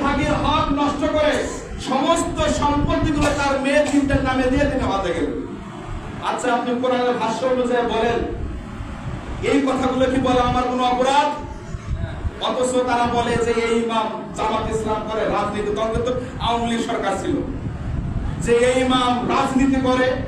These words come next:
এই ইমাম এসে শুধু এখানে রাজনীতির কথা বলে, এই ইমাম পাক্কা শিবির, পাক্কা জামাত ইসলাম, একে এখানে রাখা যাবে না।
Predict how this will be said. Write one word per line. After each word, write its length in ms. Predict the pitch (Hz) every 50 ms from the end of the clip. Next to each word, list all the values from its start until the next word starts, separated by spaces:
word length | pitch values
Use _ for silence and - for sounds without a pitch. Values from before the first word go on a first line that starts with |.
| - - - - -
এই 160 | 220 247 269 277
ইমাম 180 | 262 262 269 262 262
এসে 220 | 262 269 262 262
শুধু 180 | 247 - 277 277
এখানে 240 | 269 - 262 262 262
রাজনীতির 520 | 262 269 262 - 247 262 285 - 277 269 277
কথা 200 | 269 269 - 269 269
বলে, 240 | 277 277 277 269 269 269 - - - - - 226
এই 140 | 247 269 285
ইমাম 260 | 285 277 277 277 277 262 - 269
পাক্কা 400 | 254 226 285 - - - 311 - -
শিবির, 380 | - 320 294 285 294 311 302 311 302 - - -
পাক্কা 360 | - 196 208 - - - - - -
জামাত 280 | 311 311 311 311 311
ইসলাম, 360 | 330 311 - - 339 330 330 349 339 - - 240
একে 180 | 240 240 247
এখানে 200 | 240 226 226 208 -
রাখা 180 | 196 196 196 190 175
যাবে 160 | 165 160 139
না। 100 | 135 131